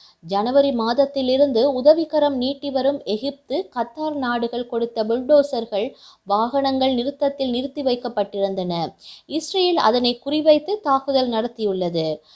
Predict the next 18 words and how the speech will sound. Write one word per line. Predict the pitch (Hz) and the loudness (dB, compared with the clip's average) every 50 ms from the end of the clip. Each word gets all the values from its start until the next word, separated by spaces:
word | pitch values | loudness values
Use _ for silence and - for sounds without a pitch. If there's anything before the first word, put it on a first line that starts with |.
| _ _ _ | _ _ _
கடந்த | - - 233 240 254 262 254 240 | -4 -2 0 0 2 2 2 2
மார்ச் | 233 214 214 226 254 262 262 - - | 2 2 2 2 2 2 0 -4 -6
மாதம் | 262 254 247 247 220 233 294 330 - | -4 -2 0 0 0 0 -2 -2 -2
போர் | - 247 269 302 302 294 | 2 4 4 4 4 4
நிறுத்தம் | 285 277 277 277 277 269 269 247 240 240 | 2 2 2 2 2 -2 -4 -2 -2 -2
முடிவடைந்தது. | 262 240 233 208 196 196 190 185 185 175 175 175 170 151 - - _ | -2 -2 0 0 0 0 -2 -2 -2 -2 0 0 -2 -2 -4 -6 _
தற்போது | - 220 214 214 214 - 254 233 220 262 339 349 - | -2 -2 -2 -2 -2 -2 0 0 0 0 -2 -2 -2
காசாவில் | 247 233 233 240 240 262 247 240 233 262 320 330 | 0 0 0 0 0 0 0 0 0 0 -2 -2
மீண்டும் | 294 262 269 302 349 349 370 359 339 | -2 -2 -2 -4 -4 -4 -4 -6 -4
தாக்குதலை | 311 285 269 269 269 - 285 277 262 262 262 | -2 0 0 0 0 0 -2 0 0 2 2
அதிகரித்து | 254 233 220 240 240 254 240 240 233 - 220 | 2 2 2 0 0 -2 -2 -2 -4 -2 0
வருகின்றது. | 214 202 202 196 202 208 196 185 190 185 180 180 170 160 139 - _ _ - - - - - | 2 2 2 2 -2 -4 -4 -2 -4 -2 0 0 0 0 -2 -6 _ _ -20 -20 -20 -20 -12
இதனால் | - 202 226 233 254 254 240 208 226 294 339 - | -6 -2 0 0 2 2 2 0 0 0 -2 -2
உணவு, | - 226 226 240 247 247 233 226 277 370 | -2 0 0 2 2 2 2 2 2 2
மருந்து | 349 262 214 208 220 254 269 269 269 269 | 2 2 2 2 2 2 2 2 0 0
பொருட்கள், | - 247 240 262 254 - _ - 226 254 294 - | 0 0 -2 -2 -2 -4 _ -4 -4 -4 -2 -2
எரிபொருள் | - 208 214 247 269 269 - 254 247 262 262 | 0 0 0 0 -2 -2 -2 0 0 0 0
என | 247 254 240 208 208 240 | 0 0 0 -2 -2 -4